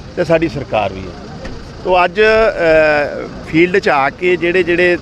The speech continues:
ਥਾਵਾਂ 'ਤੇ ਸੀਵਰੇਜ ਦੀ ਪਾਣੀ ਭਰਦਾ ਹੈ ਜਾਂ ਰਸਤਿਆਂ ਦੀ ਪ੍ਰੋਬਲਮ ਹੈ, ਸਾਡੇ ਐਮਸੀ ਸਾਹਿਬਾਨ, ਸਾਡੀ ਪਾਰਟੀ ਦੇ ਸਾਰੇ ਲੀਡਰ ਸਾਹਿਬਾਨ ਨਾਲ ਹੈ।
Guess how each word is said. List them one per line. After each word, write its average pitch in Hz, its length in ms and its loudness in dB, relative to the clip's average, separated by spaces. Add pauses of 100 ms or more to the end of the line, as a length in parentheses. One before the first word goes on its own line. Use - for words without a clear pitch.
ਥਾਵਾਂ 143 280 0
'ਤੇ 165 340 0 (160)
ਸੀਵਰੇਜ 147 560 0
ਦੀ 180 240 -10 (140)
ਪਾਣੀ 135 280 0
ਭਰਦਾ 151 440 2
ਹੈ - 80 -8 (720)
ਜਾਂ 147 120 2
ਰਸਤਿਆਂ 165 360 0
ਦੀ 170 100 -4
ਪ੍ਰੋਬਲਮ 160 460 0
ਹੈ, 165 60 -2
ਸਾਡੇ 143 280 0
ਐਮਸੀ 143 340 -2
ਸਾਹਿਬਾਨ, 143 440 2
ਸਾਡੀ 139 280 -2
ਪਾਰਟੀ 135 360 -2
ਦੇ 151 100 -4
ਸਾਰੇ 143 260 0
ਲੀਡਰ 123 300 -2
ਸਾਹਿਬਾਨ 135 380 0
ਨਾਲ 113 320 0
ਹੈ। 113 100 -2